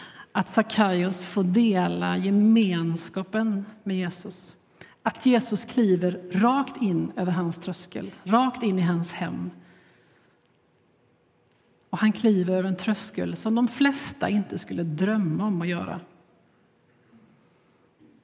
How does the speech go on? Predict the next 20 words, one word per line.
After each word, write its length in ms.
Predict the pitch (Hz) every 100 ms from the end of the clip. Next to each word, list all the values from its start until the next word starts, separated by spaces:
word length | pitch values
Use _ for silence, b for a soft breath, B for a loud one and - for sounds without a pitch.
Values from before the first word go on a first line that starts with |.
| _ _ _ _ _ _ _ _ _ _ _ B B B B B B B _
Trots 320 | - 277 277
att 80 | 277
det 100 | 294
faktiskt, 600 | - 247 - 202 - -
om 140 | 233
man 120 | 208 202
ska 120 | 214
vara 100 | 208
petig 500 | - 226 185 - 208
i 40 |
det 60 | 208
här 160 | 262
fallet, 380 | 294 233 185 185
är 40 | 185
Jesus 640 | 185 220 165 - 196 -
som 280 | - - 226
bjuder 400 | 208 214 196 277
in 280 | 208 180 180
sig 200 | - 226
själv, 400 | 220 - 202